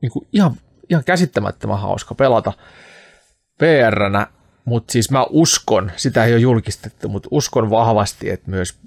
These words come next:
kun P S V R kakkonen jouluna tulee, niin, niin kyllä tota, ne varmaan kääntää sen myös P S V R kakkoselle, koska Dirt Rally ykkönen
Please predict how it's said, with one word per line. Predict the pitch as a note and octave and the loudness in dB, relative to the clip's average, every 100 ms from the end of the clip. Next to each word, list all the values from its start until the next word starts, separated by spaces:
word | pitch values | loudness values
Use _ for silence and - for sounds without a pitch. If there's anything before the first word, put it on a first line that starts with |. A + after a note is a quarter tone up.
| _ _ _ | _ _ _
kun | - G#2 | -10 0
P | A#2+ G#2 | 2 2
S | - | 2
V | G#2+ | 0
R | G#2 | 0
kakkonen | G#2 - - G#2 G2+ | -2 -4 -6 -4 0
jouluna | G#2 G#2+ G#2+ G2+ - _ _ _ _ _ _ _ - | 0 0 0 -2 -4 _ _ _ _ _ _ _ 2
tulee, | D3+ C#3+ B2+ A2+ | 4 6 4 4
niin, | G#2+ G#2 - | 2 0 -4
niin | G#2 G2+ | -6 -6
kyllä | - F#2 | -4 -6
tota, | F2+ F2 G2 - _ _ | -4 -4 -6 -6 _ _
ne | G#2+ | -4
varmaan | G#2+ G#2 G#2 F#2+ | 0 2 2 0
kääntää | A2+ G2+ G2 F#2 F2 | 0 0 0 0 0
sen | G2+ F2+ | -2 -4
myös | F#2+ F#2+ - - - - _ - - - | -2 -2 -2 -10 -18 -20 _ -20 -20 -2
P | G#2 F#2 | 0 0
S | - | 0
V | G2 | -4
R | G2 | -2
kakkoselle, | G2 - G#2 G2+ | -6 -4 -6 -4
koska | - A#2 B2+ A2+ | -2 -2 0 2
Dirt | C#3+ B2+ - | 2 2 0
Rally | A#2+ A2+ A2+ - _ - | 0 2 2 -2 _ -2
ykkönen | D#3+ - _ - A2+ G2+ F#2 F2+ | -2 -2 _ -2 0 2 0 -2